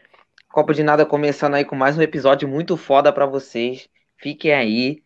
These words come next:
que o nosso convidado é muito foda, daqui do Rio, você já sabe quem é. Então, antes de apresentar ele, dá um salve pro Pablito aí. Uma boa noite pra você, mano. Como é que você tá?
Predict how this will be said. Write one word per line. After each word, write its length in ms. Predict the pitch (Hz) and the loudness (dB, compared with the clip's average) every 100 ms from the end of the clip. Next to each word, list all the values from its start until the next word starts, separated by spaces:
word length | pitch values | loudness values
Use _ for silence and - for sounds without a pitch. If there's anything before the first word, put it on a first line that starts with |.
| _ _ _ _ | _ _ _ _
que 140 | - 120 | -6 -4
o 40 | |
nosso 240 | 117 120 - | -2 -4 -6
convidado 480 | 127 120 120 117 | -8 -2 0 2
é 60 | 117 | 0
muito 200 | 120 127 | -2 -8
foda, 520 | - 113 107 113 110 - | -6 2 4 4 0 -6
daqui 340 | 92 107 110 113 | -6 -6 -6 -6
do 140 | 113 | -6
Rio, 320 | 95 107 110 | -4 -4 -4
você 220 | 110 - | -8 -6
já 120 | 107 113 | -4 -4
sabe 360 | - 117 113 | -2 0 0
quem 280 | 110 107 101 117 | -4 -4 -2 -2
é. 140 | 120 - - - - | -4 -10 -20 -20 -14
Então, 760 | - 165 170 180 185 190 185 - _ - | -6 -4 4 4 6 2 0 -6 _ 0
antes 300 | 220 226 185 | 2 2 2
de 100 | 196 | 2
apresentar 800 | 190 185 180 170 156 156 139 139 | 2 2 0 0 -2 0 4 4
ele, 480 | 156 170 175 170 _ _ _ | 4 2 -2 -6 _ _ _
dá 160 | 107 113 | -8 -6
um 100 | 120 | -4
salve 280 | - 123 127 | -2 -2 -2
pro 100 | _ | _
Pablito 480 | 123 110 113 127 120 | -2 -2 -2 -2 0
aí. 400 | 110 120 139 139 _ - | 0 0 -2 -6 _ -16
Uma 80 | 101 | -4
boa 180 | 107 104 | 0 0
noite 220 | 107 107 | -2 -2
pra 100 | 107 | -2
você, 320 | 107 107 110 | -2 -2 -4
mano. 300 | 107 104 101 | -2 -4 -6
Como 120 | 98 | -6
é 60 | 101 | -6
que 60 | - | -6
você 120 | 92 | -8
tá? 460 | - 104 113 120 | -2 0 0 -2